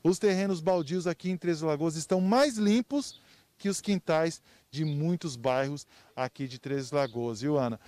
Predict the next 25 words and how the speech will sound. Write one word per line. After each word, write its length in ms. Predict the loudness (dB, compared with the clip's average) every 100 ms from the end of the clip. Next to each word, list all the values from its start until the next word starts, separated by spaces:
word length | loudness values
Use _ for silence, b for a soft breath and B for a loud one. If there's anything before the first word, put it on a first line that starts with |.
| B -6
Inclusive 560 | -2 0 0 0 0
já 140 | 0 0
foi 240 | 2 0
feito 400 | 2 0 0 0
mutirão 520 | -2 -2 -2 0 0
de 120 | -2 -2
limpeza 720 | -2 -2 2 4 4 0 -10 B B _
no 160 | 0 2
Jupiá, 680 | 0 -2 0 2 2 0 b b b
aqui 380 | -4 -4 -2 -2
mesmo 460 | 2 4 4 2 -4
na 100 | -6
Vila 300 | -4 -2 -2
Piloto, 600 | -4 -4 0 0 0 -4
na 160 | -4
Vila 280 | -2 2 2
Verde, 440 | 0 -2 0 0 -6 B B -2
ou 160 | 0
seja, 460 | 0 2 2 0 -4 B B B
a 120 | -2 0
prefeitura, 680 | 0 0 -2 2 4 4
né, 140 | 2 -2
através 480 | -4 -2 2 2
do 80 | 0
setor, 360 | -6 -2 -2